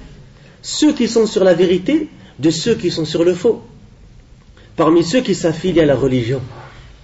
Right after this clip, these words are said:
et qu'ils ne soient pas trompés par celui qui falsifie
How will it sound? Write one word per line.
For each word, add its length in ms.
et 140
qu'ils 160
ne 60
soient 280
pas 160
trompés 480
par 200
celui 340
qui 140
falsifie 880